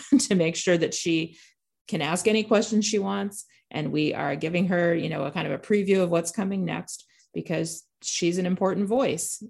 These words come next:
in this project. And so by the end of this week, we had a few meetings with her and we set up these weekly meetings. She was a very vocal champion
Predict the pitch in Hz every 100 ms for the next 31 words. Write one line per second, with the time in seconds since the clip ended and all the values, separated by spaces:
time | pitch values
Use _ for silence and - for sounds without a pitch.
0 | - 165 165 165 - 147 - - - -
1 | _ - - _ _ 233 156 151 - -
2 | - 147 - _ _ _ _ - 160 156
3 | 165 180 196 185 175 208 - 220 233 -
4 | _ - 156 165 156 151 185 190 185 196
5 | 196 202 240 202 202 165 151 175 170 180
6 | 180 175 180 180 185 180 185 202 208 -
7 | - - _ - 185 175 160 160 - 165
8 | 170 185 208 175 147 - 113 - - -
9 | - -